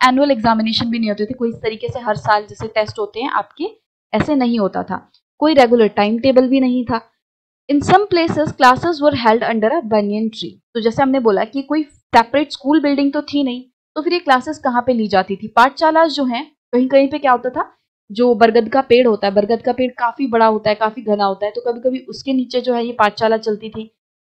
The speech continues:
कहीं-कहीं पे क्या होता था, गांव के किसी कोने में या किसी temple में, किसी shop में, वहां पे ये classes लगती थी। और कभी-कभी जो गुरु है, जो teacher है, उसके घर पे जो पाठशालाएं हैं वो लगती थी। Fee depended on the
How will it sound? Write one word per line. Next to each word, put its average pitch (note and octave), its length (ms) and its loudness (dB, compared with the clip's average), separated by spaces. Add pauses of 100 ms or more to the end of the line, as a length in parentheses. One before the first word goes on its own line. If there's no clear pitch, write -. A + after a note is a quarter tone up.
(120)
कहीं-कहीं D#4 280 6
पे E4+ 100 -2
क्या D#4+ 120 4
होता D#4 200 -2
था, F4+ 60 6
गांव C4+ 300 4
के D4 100 -4
किसी D4 260 -6
कोने B3+ 380 0
में C4 240 -4 (280)
या B3 100 4
किसी C4+ 280 -2
temple A#3+ 500 2
में, A#3+ 100 -6
किसी B3+ 220 -6
shop A#3+ 440 2
में, A3+ 140 -8
वहां G#3 220 -2
पे C#4+ 120 -4 (360)
ये A#3+ 80 -8
classes A#3 440 -2
लगती G#3+ 260 -8
थी। - 140 -18
और C#4 120 -2
कभी-कभी D4+ 480 0
जो C#4+ 320 -4 (340)
गुरु D#4 220 2
है, A#3+ 120 0
जो G#3 120 -8
teacher A#3+ 360 -4
है, A#3 60 0
उसके A3+ 200 -6
घर A3 220 -4
पे B3 160 -8
जो B3+ 100 -4
पाठशालाएं G3+ 580 -4
हैं G3+ 120 -10
वो C4 120 -2
लगती A3+ 320 -8
थी। - 160 -20 (840)
Fee F#4+ 200 6
depended D#4+ 460 2
on C#4 140 4
the C#4+ 60 4